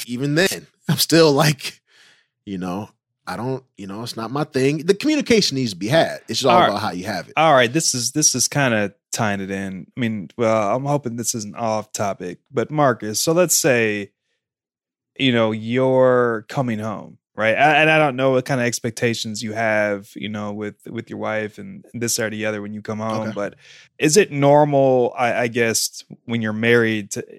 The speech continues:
Speaker 2: you know, if, if she's at home and you're working all day, is it normal for you, or is it, is it normal in general for a couple to, for the, let's say the husband to expect to come home to a full plate of food?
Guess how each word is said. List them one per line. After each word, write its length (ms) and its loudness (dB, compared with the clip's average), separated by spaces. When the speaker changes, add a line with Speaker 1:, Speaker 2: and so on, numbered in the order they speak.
Speaker 2:
you 100 -8
know, 140 -2
if, 380 -2
if 200 -2
she's 840 0
at 180 2
home 680 0
and 140 -4
you're 140 0
working 420 2
all 180 -4
day, 340 -4
is 140 -4
it 140 0
normal 640 0
for 180 -8
you, 340 -2
or 120 4
is 100 -2
it, 100 -8
is 160 -4
it 80 -2
normal 320 -2
in 100 -6
general 260 -4
for 200 -8
a 80 -8
couple 380 -2
to, 340 -4
for 160 2
the, 340 0
let's 160 0
say 100 -2
the 120 -6
husband 400 -2
to 120 -6
expect 540 -2
to 80 -6
come 200 -6
home 340 -4
to 120 -10
a 60 -10
full 220 -4
plate 200 -4
of 80 -12
food? 380 -4